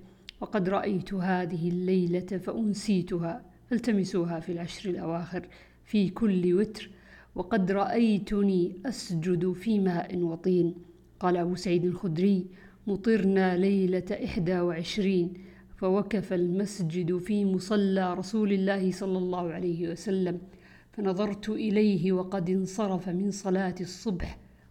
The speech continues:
ووجهه مبتل طينا وماء". وعنه رضي الله عنه قال:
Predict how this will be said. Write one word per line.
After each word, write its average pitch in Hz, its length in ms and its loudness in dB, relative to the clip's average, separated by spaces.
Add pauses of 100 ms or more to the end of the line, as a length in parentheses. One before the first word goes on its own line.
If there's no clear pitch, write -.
ووجهه 185 840 0
مبتل 180 1000 0 (200)
طينا 175 460 2
وماء". 160 680 -4 (1800)
وعنه 220 300 6
رضي 214 220 4
الله 202 320 4
عنه 185 200 2
قال: 175 400 0